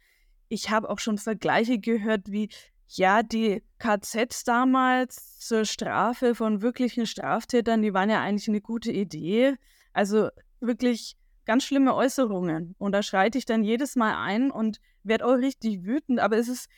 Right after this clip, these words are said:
in, in den Teilen oder bei diesen Leuten schon nicht mehr so wirklich das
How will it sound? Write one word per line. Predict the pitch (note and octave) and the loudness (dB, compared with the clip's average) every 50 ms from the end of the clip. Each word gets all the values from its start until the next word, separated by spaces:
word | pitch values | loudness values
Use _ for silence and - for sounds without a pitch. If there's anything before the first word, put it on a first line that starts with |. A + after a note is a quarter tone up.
| _ _ _ _ _ _ _ | _ _ _ _ _ _ _
in, | - - B3+ B3 B3 - - _ - | -6 -2 0 0 0 0 -4 _ -4
in | - A#3+ A#3+ A#3 | 0 2 2 2
den | G#3 A3 A#3 C#4+ E4+ F#4+ | 4 4 4 4 4 2
Teilen | F#4 - D#4 D4 C#4+ C#4+ D4 D#4 D4 | 0 0 2 2 4 4 4 2 2
oder | C4 A#3+ B3+ A#3+ | 2 2 0 0
bei | G#3 G#3+ G#3 A3 A#3 | 0 2 0 0 0
diesen | G#3 G3+ G#3+ A#3 C4+ B3+ D4+ C4+ | -2 -4 -4 -4 -2 0 2 2
Leuten | B3 A#3+ A3 A#3 C4+ - C4+ | 2 4 2 2 0 -2 -4
schon | B3 - C#4 C4 A3+ A3+ | -4 0 0 0 0 0
nicht | A#3+ B3 - | -4 -4 -2
mehr | C4+ C4+ B3 | -2 -2 0
so | A#3+ B3+ A#3 | -2 -2 -2
wirklich | B3+ C4 - C4+ B3 | -2 -2 -2 -4 -6
das | - B3 A#3 - - | -4 -8 -8 -8 -10